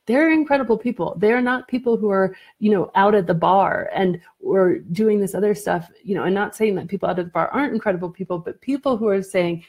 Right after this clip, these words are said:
"What I wanna do with my night this evening is give it back to other people. I wanna be completely selfless in this,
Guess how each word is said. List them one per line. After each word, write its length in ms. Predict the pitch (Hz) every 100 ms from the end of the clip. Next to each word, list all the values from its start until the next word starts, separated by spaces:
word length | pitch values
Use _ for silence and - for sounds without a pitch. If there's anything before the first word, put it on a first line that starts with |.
| _
"What 140 | 185 185
I 180 | 196
wanna 240 | 254 262 220
do 140 | 202
with 160 | 202 196
my 160 | 185
night 320 | 180 185 185 -
this 180 | 185
evening 320 | - 185 214 220
is 180 | 185
give 180 | 180 180
it 140 | 185 -
back 340 | 175 180 -
to 120 | -
other 200 | 190 180
people. 400 | 185 180 - 208 -
I 60 |
wanna 240 | 190 185 175
be 80 |
completely 480 | - - - 214 202
selfless 480 | - 185 - 220 -
in 140 | 226
this, 200 | 226 233